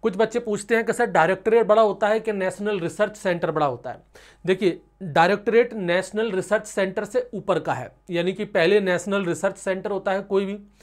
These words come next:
फिर उसका प्रमोशन होता है, अपग्रेड होकर के उसको डायरेक्टरेट बनाया जाता है, फिर डायरेक्टरेट से भी बड़ा होता है इंडियन इंस्टीट्यूट्स या सेंट्रल इंस्टीट्यूट्स। तो जो इंडियन इंस्टीट्यूट्स हैं, सेंट्रल इंस्टीट्यूट्स हैं, वो सबसे ऊंचे लेवल के होते हैं, उससे नीचे फिर डायरेक्टरेट होता है और उससे भी नीचे नेशनल रिसर्च सेंटर होते हैं।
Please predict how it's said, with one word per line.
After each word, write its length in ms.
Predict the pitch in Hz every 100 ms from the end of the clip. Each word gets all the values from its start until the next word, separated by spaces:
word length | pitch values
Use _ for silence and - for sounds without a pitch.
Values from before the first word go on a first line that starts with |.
| - _ _
फिर 100 | 202
उसका 240 | 214 - 214
प्रमोशन 460 | 208 196 196 214
होता 220 | 202 196
है, 80 | 190
अपग्रेड 500 | 190 165 175 190 196
होकर 220 | 180 185
के 100 | 180
उसको 240 | 196 - 185
डायरेक्टरेट 580 | 156 156 175 196 190 190
बनाया 300 | 185 185 185
जाता 260 | 185 185
है, 160 | 175 185 _ - _
फिर 160 | 185 185
डायरेक्टरेट 540 | 165 180 196 226 240
से 120 | 240 233
भी 80 |
बड़ा 180 | 220 214
होता 240 | 220 202 226
है 80 | -
इंडियन 420 | 208 214 226 220
इंस्टीट्यूट्स 680 | 202 190 185 175 147 -
या 140 | 180 175
सेंट्रल 580 | 175 190 190 190 214 226
इंस्टीट्यूट्स। 640 | 196 175 - 139 127 - - _ - - - 165
तो 60 |
जो 120 | 156
इंडियन 360 | 185 185 208 208
इंस्टीट्यूट्स 520 | 196 202 185 202 -
हैं, 100 | 190
सेंट्रल 480 | 190 180 175 196 208
इंस्टीट्यूट्स 500 | 202 - 196 208 -
हैं, 80 | 233 240
वो 100 | 180
सबसे 280 | 170 170 208
ऊंचे 240 | 196 180
लेवल 260 | 202 196 202
के 100 | 208
होते 220 | 196 202
हैं, 120 | 208 208 - _ -
उससे 260 | 180 -
नीचे 260 | 190 185 190
फिर 180 | 180 156
डायरेक्टरेट 520 | 156 170 170 196 202
होता 200 | 196 202
है 80 | 220
और 220 | - 185
उससे 220 | 175 208
भी 100 | 190
नीचे 260 | 185 180 226
नेशनल 500 | 185 170 196 208 220
रिसर्च 360 | 160 156 175
सेंटर 300 | - 143 135
होते 220 | 131 110
हैं। 80 | -